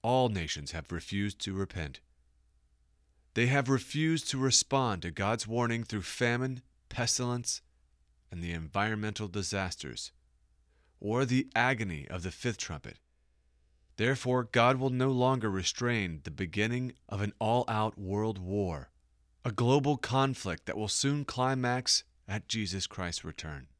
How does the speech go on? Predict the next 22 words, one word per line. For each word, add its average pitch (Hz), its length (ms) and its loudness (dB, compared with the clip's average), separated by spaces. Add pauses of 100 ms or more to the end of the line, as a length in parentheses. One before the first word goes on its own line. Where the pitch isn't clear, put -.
(1300)
The 113 100 -2
time 113 300 4
has 113 280 2
arrived 90 460 -2
for 92 80 -4
God 104 380 0
to 107 140 0
allow 98 560 0 (220)
man 117 320 2
to 127 140 -2
slaughter 110 640 2
his 104 180 2
fellow 117 320 2
human 110 380 -4
beings 95 440 -2 (220)
without 98 320 0
restraint, 98 600 0 (1080)
except - 380 0
for 80 280 -4
those 90 380 -6
righteous 104 560 0
few 82 400 -4